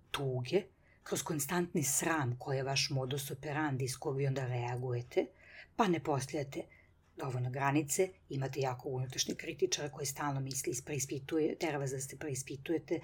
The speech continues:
da, e, mislite da ste vi za nešto krivi, e, stalno onda ste ušli u tu ulogu dobre devojčice da udovoljavate drugima, da se čak disocirate nekad od sebe, izolujete od svojih potreba i emocija,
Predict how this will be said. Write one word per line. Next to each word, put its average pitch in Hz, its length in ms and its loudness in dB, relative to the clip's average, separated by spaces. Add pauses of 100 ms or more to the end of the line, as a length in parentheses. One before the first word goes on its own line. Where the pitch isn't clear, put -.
(400)
da, 156 280 -2 (260)
e, 156 240 0
mislite 147 380 0
da 120 60 0
ste - 180 -2
vi 160 260 4
za 185 100 4
nešto 180 320 2
krivi, 170 580 2 (360)
e, 135 320 -2 (260)
stalno 151 480 -2
onda 143 120 0
ste - 160 -2
ušli 135 220 0
u - 40 -6
tu 151 100 -2
ulogu 139 260 0
dobre 135 280 -2
devojčice 127 580 -2
da 131 120 -4
udovoljavate 123 720 -2
drugima, 170 480 -4
da 143 100 -2
se 143 200 -2 (260)
čak 143 180 -2
disocirate 208 800 2
nekad 185 300 -2
od 160 120 -6
sebe, 165 280 4 (100)
izolujete 180 580 4
od 139 100 -6
svojih 151 320 0
potreba 139 440 -4
i 120 120 0
emocija, 165 540 4